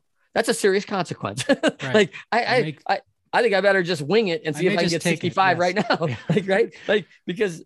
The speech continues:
Speaker 1: I gotta weigh my options. But how would you and I feel when Mike and I have studied our butt off all week?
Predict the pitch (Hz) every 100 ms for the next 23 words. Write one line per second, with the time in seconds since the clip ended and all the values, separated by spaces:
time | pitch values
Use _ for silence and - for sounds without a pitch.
0 | - 196 233 180 190 170 160 185 226 -
1 | 104 92 - _ _ - 151 135 220 -
2 | _ _ _ - 226 403 349 180 175 240
3 | 165 165 208 - 127 101 92 - _ _
4 | _ _ _ _ _ _ _ - 143 151
5 | 147 _ _ _ 139 151 160 165 165 160
6 | 101 - 196 175 156 135 160 151 151 151
7 | 135 151 147